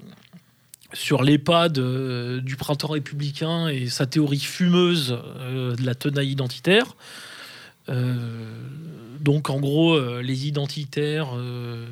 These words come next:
bah, comme G I, par exemple, et les identitaires de Baraka City, quoi. Et sauf que ça, c'est une fumisterie. Euh, on sait très bien qu'il y a une différence fondamentale entre des gens,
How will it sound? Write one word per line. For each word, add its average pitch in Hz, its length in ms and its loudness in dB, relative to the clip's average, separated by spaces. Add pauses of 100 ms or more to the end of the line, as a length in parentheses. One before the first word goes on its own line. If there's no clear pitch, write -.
(140)
bah, 120 120 -8
comme 131 160 0
G 127 140 4
I, 151 240 2
par 135 200 2
exemple, 170 260 2
et 147 40 -4
les 139 240 -4
identitaires 143 460 0
de 151 80 4
Baraka 139 340 2
City, - 340 -8
quoi. 127 180 -12 (760)
Et 143 60 -12
sauf 165 240 -10
que 135 260 -6
ça, 151 200 -2
c'est 147 160 -2
une 139 80 -2
fumisterie. 151 720 2 (500)
Euh, 139 420 -2
on 147 80 -6
sait 151 120 0
très 151 160 2
bien 180 160 4
qu'il 170 100 -2
y 160 40 2
a - 20 0
une 151 80 -2
différence 160 440 2
fondamentale 156 520 2
entre 151 240 0
des 143 160 2
gens, 175 260 4